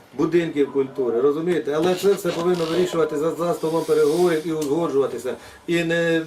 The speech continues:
терміни встановлюватися не на один рік, а поетапно, по, на протязі вс-, всієї діяльності. Розумієте? На Біланівській Г З К теж в пресі виливають теж дуже багато бруду.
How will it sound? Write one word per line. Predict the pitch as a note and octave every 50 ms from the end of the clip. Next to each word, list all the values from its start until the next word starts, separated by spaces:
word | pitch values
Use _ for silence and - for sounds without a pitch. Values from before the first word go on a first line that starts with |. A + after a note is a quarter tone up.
| -
терміни | - F#3 F#3+ F#3+ F3+ F3 E3+ D#3+ D#3+
встановлюватися | D3+ - D#3 D3+ D3+ D#3 D3+ C#3+ C#3+ C#3+ C#3+ C#3+ C#3 - C#3+
не | C#3 D3+ E3
на | E3 D#3+ D#3
один | D#3 D#3 D3+ D3+ E3 E3+ E3+ D#3+ C#3+
рік, | C#3+ C3+ B2 C3+
а | C#3+ C3+ C#3 C3+ - - - -
поетапно, | - D3+ D#3+ D3+ C#3+ C#3+ - E3+ F3+ F3+ F3+ F3+ E3 D3+ D3 C#3+
по, | C#3 C#3+ D3+ D3 D3 C#3 C#3+ - - - - -
на | C#3 C#3+
протязі | C#3+ D3 E3 F3+ E3 D#3+ D#3 D3 D3+ D3+ D3
вс-, | C3 - - - - - - _
всієї | - - D3+ D#3+ D#3+ D#3
діяльності. | C#3+ D3 D3 D3+ D3+ C#3+ B2+ A#2 A2 G#2 G#2 - - - - - _
Розумієте? | - B2+ C3 B2 C#3 C#3+ -
На | C3 C3+
Біланівській | C3+ D#3 F3 G3+ G#3 G3 F#3 - - F#3
Г | E3+ D3+ D#3+
З | D#3 D#3+
К | D#3+ - F#3 E3+
теж | D#3+ - - D#3 C3+ A2+ - -
в | -
пресі | - - - - F3+ F#3+ F3+ F3+ - E3 D#3 D3+ D3+ D3 - - - - - - - - - - - -
виливають | B2+ B2 C3+ C#3 C#3+ D3 D#3 D3 C#3+ C#3+ -
теж | - D#3+ B2+
дуже | A#2 A2+ - D3+ D#3 C#3+ D3
багато | C#3 C3+ C3 C#3 C3+ - C3+
бруду. | B2 B2 A#2 A2+ G#2+ G2 G2+